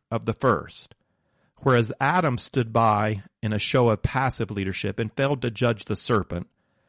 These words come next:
but instead entered into disobedience, Jesus rebuked Satan in the wilderness, lived a life of complete obedience, even offering himself up on the tree of judgment, the cross, to pay for the sin of Adam, who failed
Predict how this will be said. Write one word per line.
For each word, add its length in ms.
but 120
instead 480
entered 360
into 320
disobedience, 1000
Jesus 560
rebuked 680
Satan 760
in 160
the 80
wilderness, 600
lived 340
a 60
life 300
of 100
complete 420
obedience, 600
even 260
offering 400
himself 480
up 220
on 160
the 80
tree 320
of 160
judgment, 560
the 80
cross, 640
to 140
pay 380
for 160
the 140
sin 380
of 300
Adam, 440
who 160
failed 680